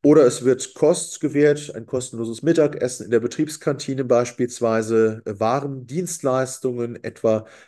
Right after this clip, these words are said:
die Inanspruchnahme, ähm, eines Fitnesstrainings, von Fitnessräumen. Auch das kann durchaus ein,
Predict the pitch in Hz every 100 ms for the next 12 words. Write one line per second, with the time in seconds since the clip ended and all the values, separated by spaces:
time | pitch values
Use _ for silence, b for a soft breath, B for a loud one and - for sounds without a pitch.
0 | B - 117 117 - 107 120 117 - 117
1 | - 107 107 107 104 104 b b b _
2 | _ 107 104 101 - 107 107 - - 165
3 | 147 135 - - 127 127 117 104 - 151
4 | 135 127 - 117 120 120 - 107 - 123
5 | 123 - - 117 117 113 113 113 107 -
6 | 101 101 104